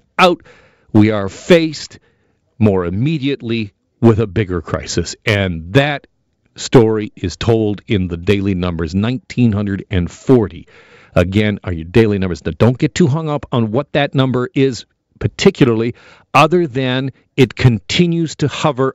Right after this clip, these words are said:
around two thousand, just shy of two thousand, which means that the lockdown that we have put in place in Toronto and Peel, and it is now in place in York Region and also in Windsor,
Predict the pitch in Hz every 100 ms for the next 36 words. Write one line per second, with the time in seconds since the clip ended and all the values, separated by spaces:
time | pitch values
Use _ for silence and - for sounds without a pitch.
0 | - 127 107 120 117 110 101 _ - 143
1 | 127 135 92 80 85 104 156 - - 180
2 | 123 85 67 - - - - 107 - 127
3 | 123 107 85 98 92 - - 135 139 135
4 | 143 139 101 117 - 117 110 147 185 -
5 | 170 165 160 127 117 110 95 - 180 170
6 | 156 - 147 - 135 131 - 135 101 117
7 | 104 147 151 156 143 _ _ 120 104 -
8 | 170 156 156 123 95 87 98 131 160 151
9 | 147 131 135 131 113 - - _ 104 92
10 | 101 175 - 147 147 143 131 127 117 101
11 | 107 120 123 135 120 120 113 92 87 107
12 | 170 160 147 151